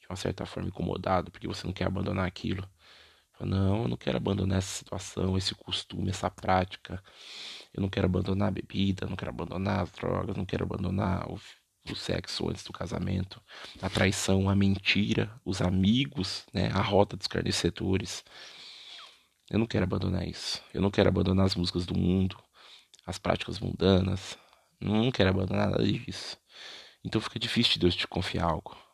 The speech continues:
porque Deus não vai te confiar nada enquanto você não for fiel,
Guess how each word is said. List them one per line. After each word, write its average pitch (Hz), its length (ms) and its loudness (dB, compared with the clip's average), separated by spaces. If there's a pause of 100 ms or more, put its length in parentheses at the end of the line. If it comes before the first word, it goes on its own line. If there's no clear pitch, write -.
(140)
porque - 240 -6
Deus 92 200 2
não 95 60 2
vai 92 140 4
te 92 80 -2
confiar 85 420 0
nada 90 460 2
enquanto 90 300 -2
você 113 200 -4
não 95 60 0
for 95 140 -6
fiel, 92 360 0